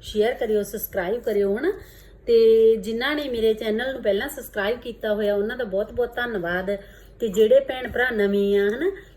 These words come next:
ਪਲੀਜ਼ ਉਹ ਵੀ ਮੇਰੇ ਚੈਨਲ ਨੂੰ ਸਬਸਕ੍ਰਾਈਬ ਕਰਿਓ, ਹਨਾ। Thank you, ਧੰਨਵਾਦ, ਮਿਹਰਬਾਨੀ।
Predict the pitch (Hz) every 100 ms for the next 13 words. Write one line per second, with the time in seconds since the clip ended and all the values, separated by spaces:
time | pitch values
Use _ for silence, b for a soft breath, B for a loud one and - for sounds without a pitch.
0 | - 220 226 233 240 - 214 277 262 220
1 | 202 208 202 254 262 233 220 - 180 185
2 | 233 214 185 185 262 349 B B B -
3 | 220 220 254 247 226 214 - 254 240 202
4 | 196 185 185 175 180 180 -